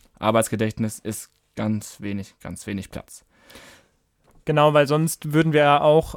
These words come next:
Speaker 2: ähm, komplett überlastet sein, wenn wir wirklich jede einzelne Information ein Leben lang speichern müssten. Ähm, deswegen haben wir ja auch viele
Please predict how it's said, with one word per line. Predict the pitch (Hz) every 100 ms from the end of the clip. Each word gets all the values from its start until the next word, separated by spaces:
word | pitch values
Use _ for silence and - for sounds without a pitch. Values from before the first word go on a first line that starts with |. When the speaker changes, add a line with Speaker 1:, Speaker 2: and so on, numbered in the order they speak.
| 156
Speaker 2:
ähm, | 143 139 139 143 143 -
komplett | 156 147 156
überlastet | 165 143 139 165 147
sein, | 135 139 143
wenn | 143
wir | 139
wirklich | 139 143 147 -
jede | 151 151
einzelne | 151 160 - 147 139 135 139 - -
Information | 175 170 156 147 - - 160 165 170 - - _ _
ein | 156 160
Leben | 165 180
lang | 156 156 160 156 -
speichern | 147 156 156 175 139
müssten. | 135 151 - 131 120 120 - - _ -
Ähm, | 135 131 135
deswegen | 127 135 147
haben | 151
wir | 156
ja | 147
auch | 143
viele | - - 175 165 160 156